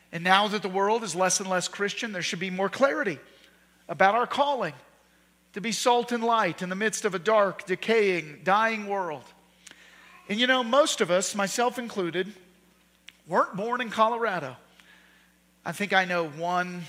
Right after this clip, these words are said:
maybe two, maybe I could get as high as five or ten adult members of Forest Gate who were born in this town or even this state and have lived here most of their life. That's not good, that's not bad, that just is.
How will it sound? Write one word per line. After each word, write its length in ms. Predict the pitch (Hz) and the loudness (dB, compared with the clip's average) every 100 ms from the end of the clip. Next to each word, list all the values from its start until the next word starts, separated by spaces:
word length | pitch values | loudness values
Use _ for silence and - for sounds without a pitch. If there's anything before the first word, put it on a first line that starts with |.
| - | -8
maybe 260 | 160 175 180 | -4 -4 -6
two, 520 | - 170 165 170 160 | -6 -4 -4 -8 -8
maybe 300 | 160 180 180 | -4 -2 0
I 60 | 170 | -2
could 160 | 165 | -4
get 100 | 147 | -6
as 100 | 160 | -4
high 300 | - 175 165 | 0 4 4
as 140 | 160 151 | 2 -2
five 340 | 185 175 170 | 0 2 0
or 80 | 160 | -4
ten 480 | - 170 165 175 180 _ - - - - - - _ _ | -6 -6 -6 -8 -16 _ -20 -20 -20 -20 -20 -20 _ _
adult 520 | 190 147 196 214 - 202 | -4 2 2 2 -2 -4
members 460 | 180 190 202 175 | -2 0 0 0
of 80 | 180 | -4
Forest 440 | - 190 185 - | -4 -4 -2 -4
Gate 280 | 160 147 180 - _ _ _ _ _ _ - - | -6 -6 -8 -12 _ _ _ _ _ _ -20 -8
who 140 | 160 | -4
were 160 | 220 180 | -2 -2
born 320 | 147 202 247 | 0 0 2
in 80 | 247 | 0
this 180 | 226 - | -4 -2
town 400 | 185 160 160 175 | -2 -2 -2 -4
or 80 | |
even 300 | 185 262 240 | -2 -2 -4
this 120 | 165 - | -6 -6
state 640 | - 226 208 147 - - - _ _ _ _ - | -6 -4 -6 -8 -12 -16 -20 _ _ _ _ -6
and 120 | 180 | -4
have 160 | 170 | -4
lived 320 | 190 269 226 - | -4 -4 -6 -8
here 320 | 170 160 180 | -4 -2 -2
most 360 | 180 190 - | -4 -4 -6
of 60 | 202 | -4
their 180 | 190 190 | -4 -2
life. 680 | 220 196 127 156 - - - _ _ _ _ _ _ _ _ _ _ - | -2 -4 -6 -14 -18 -20 -20 _ _ _ _ _ _ _ _ _ _ -20
That's 220 | 190 - | -16 -10
not 260 | 233 220 165 | -6 -6 -4
good, 240 | 180 185 | -4 -2
that's 220 | 185 185 | -4 -4
not 200 | 220 202 | -4 -4
bad, 300 | 160 156 170 | -2 0 -2
that 220 | 165 170 165 | -2 -4 -4
just 240 | 196 - | -10 -8
is. 500 | 160 147 156 185 | -6 -6 -8 -12